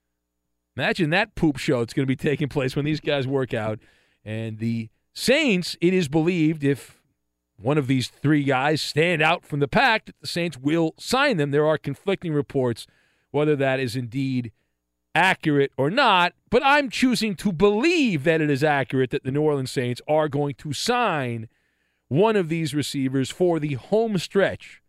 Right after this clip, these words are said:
of the N F L regular season. They need some help at that position.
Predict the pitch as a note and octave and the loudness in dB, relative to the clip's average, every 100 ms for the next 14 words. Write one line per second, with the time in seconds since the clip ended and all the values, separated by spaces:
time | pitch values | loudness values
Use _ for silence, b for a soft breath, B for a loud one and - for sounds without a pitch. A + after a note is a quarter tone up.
0 | _ _ _ _ _ _ _ _ _ _ | _ _ _ _ _ _ _ _ _ _
1 | B2 C#3 C3+ C#3+ D#3+ D3+ C3 C3+ B2 A#2 | 0 0 2 0 0 0 -2 -2 -2 0
2 | G#2+ - _ _ _ _ _ _ G#2+ D3+ | -4 -10 _ _ _ _ _ _ -2 -2
3 | D3 D3 B2 - G2 D#2+ - _ _ _ | 0 0 0 -4 -8 -10 -20 _ _ _
4 | _ _ _ - D#3 G#3+ A#3+ C4 G#3 A3 | _ _ _ -6 -4 -2 0 -2 -2 0
5 | E3 E3 D3 C#3 C#3+ C3 - A2 A#2 F#2+ | 2 2 0 -2 -4 -4 -4 -6 -4 -6
6 | - E2+ | -10 -20